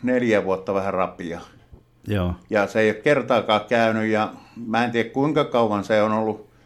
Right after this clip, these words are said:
Speaker 1: ennen sitä, ettei se ole käynyt, ja ne oli vähän tankannut joku entiset sinne vähän dieseliäkin, ja
Speaker 2: <laughs> Just.
Speaker 1: sit ne oli pensalla yrittänyt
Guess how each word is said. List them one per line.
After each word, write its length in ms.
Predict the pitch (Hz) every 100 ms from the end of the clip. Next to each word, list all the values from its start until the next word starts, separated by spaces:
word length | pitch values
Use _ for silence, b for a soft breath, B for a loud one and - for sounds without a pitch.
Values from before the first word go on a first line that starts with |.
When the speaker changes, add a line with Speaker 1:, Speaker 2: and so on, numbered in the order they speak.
| b b b -
Speaker 1:
ennen 280 | 113 113
sitä, 360 | 107 143 135 120
ettei 320 | 101 - 104
se 100 | 98
ole 80 | 104 -
käynyt, 420 | 113 107 101 101
ja 220 | 104 101 95 B B B B _ _ b b b b b -
ne 40 | 120
oli 140 | 120
vähän 180 | 120 135
tankannut 480 | 139 139 135 135 131
joku 400 | 131 131 147 143
entiset 480 | 135 135 120 120
sinne 200 | 120 127
vähän 200 | 123 131
dieseliäkin, 840 | 131 135 123 - 113 110 104 - 117
ja 160 | 113 107 -
Speaker 2:
<laughs> 160 | 98
Just. 180 | 107 - B B B B B -
Speaker 1:
sit 240 | 127 127
ne 80 | 135
oli 140 | 123
pensalla 640 | 120 147 156 147 147 135 127 135
yrittänyt 400 | 143 131 131 123